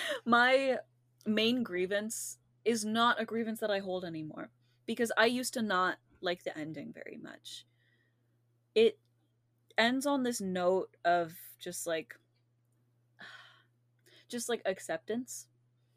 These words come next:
right? So I wanna run this by you, Klaus. So the story ends with Tadashi, who seems to be immune to the disease that everybody else is succumbing to, and he comes across a group of researchers who are also immune.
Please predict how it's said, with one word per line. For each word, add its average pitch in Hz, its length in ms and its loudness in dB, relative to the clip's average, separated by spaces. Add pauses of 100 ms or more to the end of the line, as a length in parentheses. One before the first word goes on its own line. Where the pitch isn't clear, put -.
(180)
right? 214 260 2
So 202 340 8
I 208 80 10
wanna 254 180 4
run 220 160 2
this 208 140 -6
by 175 200 2
you, 160 120 -2
Klaus. - 480 -6 (360)
So 233 140 2
the 247 80 2
story 247 380 2
ends 190 420 -2
with 180 380 2 (220)
Tadashi, 196 600 2
who 180 300 0 (240)
seems 262 380 -2
to 254 80 -4
be 233 200 0
immune 185 360 0
to 208 100 -6
the 180 80 0
disease 175 520 -4
that 180 120 0
everybody 165 380 -2
else 160 220 -6
is 175 80 -10
succumbing 156 460 -6
to, 170 240 -6 (420)
and 208 120 -2
he 254 140 -2
comes 220 320 -4
across 185 580 -2
a 185 60 -4
group 185 200 -4
of 170 140 -8
researchers 156 640 -6
who 185 120 -6
are 175 160 0
also 175 340 -2
immune. 151 460 -4